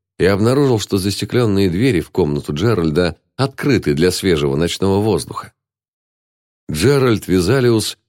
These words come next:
находился в том же состоянии, в каком я его оставил, но с закрытыми глазами.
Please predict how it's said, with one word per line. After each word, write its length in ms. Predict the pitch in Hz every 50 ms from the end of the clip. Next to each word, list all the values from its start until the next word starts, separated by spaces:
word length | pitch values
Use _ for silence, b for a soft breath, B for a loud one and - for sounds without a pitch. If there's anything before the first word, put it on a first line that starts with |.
| _ _
находился 580 | - 92 90 - 98 98 117 123 110 - - 107
в 80 | -
том 220 | - 113 120 117 107
же 80 | 110
состоянии, 640 | 104 - 107 - - 113 120 120 113 82 73 71 69
в 80 | - -
каком 320 | - 76 - - 85 80
я 180 | 78 82 85 76
его 220 | 73 73 80 80
оставил, 520 | 76 73 - - 82 78 - 71 65 - _ _ _ _ _ _ _ _ _
но 200 | 107 127 151 143
с 60 | 117
закрытыми 600 | 92 82 90 107 95 - - 107 92 - 90 92 90
глазами. 540 | 80 82 90 87 76 78 - - - -